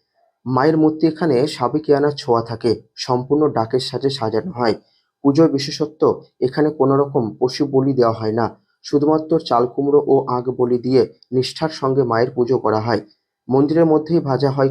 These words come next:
খই এবং বর্তমানে ঢেকি না পাওয়ায় মেশিনে কোটা আতপ চালের আরশে তৈরি করে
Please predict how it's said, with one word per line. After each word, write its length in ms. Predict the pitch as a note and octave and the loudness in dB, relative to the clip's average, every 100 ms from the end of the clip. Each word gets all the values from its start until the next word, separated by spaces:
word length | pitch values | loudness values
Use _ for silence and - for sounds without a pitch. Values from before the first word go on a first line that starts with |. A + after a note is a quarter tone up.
| C3+ | -2
খই 280 | - B2 G2+ - | 0 0 0 -4
এবং 340 | B2 B2+ A2+ G2+ _ - | -4 0 -2 -2 _ -4
বর্তমানে 460 | A#2+ A#2+ C#3+ C#3+ C#3 | -2 0 0 2 0
ঢেকি 340 | A#2 B2 C3 | 0 -2 0
না 140 | B2 B2 | 0 0
পাওয়ায় 360 | - A#2+ B2+ G2+ _ _ - | 2 2 2 -2 _ _ -2
মেশিনে 380 | B2 B2 D3+ A#2 | 0 0 -2 -2
কোটা 300 | - C3 C3+ - | -2 0 0 0
আতপ 280 | A#2+ C3 B2+ | -2 -2 -4
চালের 220 | C3 C3 - | 0 0 2
আরশে 320 | A2 A2 - B2 | 0 0 -4 -6
তৈরি 260 | A#2 A#2 | -4 -4
করে 300 | A#2 B2 B2 | -2 0 0